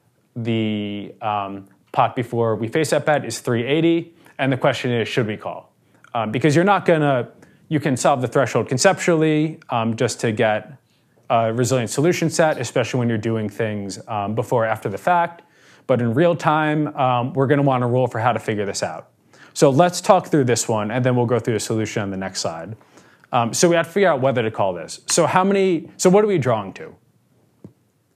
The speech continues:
Yeah, so we're drawing to a flush. So how many cards will result in a flush here? Nine, right. So there are nine remaining hearts in the deck. And then we get to see one or two cards. Yep, I agree. So we get to see two cards 'cause he's all in.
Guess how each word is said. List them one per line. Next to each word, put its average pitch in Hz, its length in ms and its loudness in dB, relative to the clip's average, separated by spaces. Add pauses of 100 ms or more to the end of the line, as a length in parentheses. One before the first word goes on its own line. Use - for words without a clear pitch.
(600)
Yeah, 110 240 0
so - 160 2
we're 165 80 2
drawing 165 220 2
to 143 120 2
a 127 40 0
flush. - 340 -4
So 135 140 0
how 160 180 2
many 185 220 2
cards 131 500 0
will 131 160 0
result 123 380 -2
in 120 100 -10
a 101 80 -10
flush - 320 -8
here? 90 240 -12 (1040)
Nine, 87 440 -2
right. 98 260 -2
So 135 80 0
there 120 140 2
are 113 60 0
nine 165 360 2
remaining 139 460 0
hearts 113 340 -4
in 101 100 -8
the 95 80 -10
deck. 87 360 -12 (340)
And 143 160 0
then 139 80 0
we 143 100 2
get 143 140 0
to - 60 -12
see 131 140 -2
one 131 260 0
or 139 80 0
two 131 180 -2
cards. 92 460 -8 (2250)
Yep, 190 280 0
I 135 140 0
agree. 107 180 -2
So 143 140 -2
we 131 60 0
get 135 120 0
to 143 80 -2
see 127 160 -4
two 156 180 0
cards 117 320 0
'cause 117 160 -6
he's 117 160 -4
all 104 220 0
in. 90 240 -12